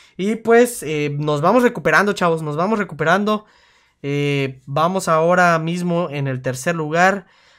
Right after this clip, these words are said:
Ahorita, obviamente, ya no queremos que <laughs> termine la temporada. Em, sería un poco injusto en ese aspecto de que, ti-, porque, pues, entiendo que ahorita el juego está de la chingada,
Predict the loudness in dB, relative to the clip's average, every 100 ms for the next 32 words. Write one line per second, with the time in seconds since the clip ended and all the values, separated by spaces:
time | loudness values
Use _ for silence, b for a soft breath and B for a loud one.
0 | b b -2 0 0 4 4 4 0 0
1 | 0 -2 -2 -4 -4 -4 -4 -4 -6 -6
2 | -6 -6 -8 -10 -6 -4 -2 -2 -4 -6
3 | -8 -4 -2 0 0 -4 -10 b b b
4 | -8 -6 -4 -4 -4 -6 -8 -12 _ _
5 | _ _ _ _ _ _ -8 -6 0 2
6 | 2 0 -2 0 -2 -2 -6 -4 -4 -2
7 | -4 -6 -8 -10 -4 -4 -4 -6 -10 -10
8 | B B B B -12 -12 -10 -8 -6 -6
9 | -8 -12 -16 -20 -20 -16 -10 -8 -2 0
10 | 0 -2 -2 _ -8 -4 -4 -2 -2 -2
11 | -6 -4 0 2 0 -4 -6 -6 -6 -6
12 | -4 -4 -2 -4 -6 -8 -2 0 0 -2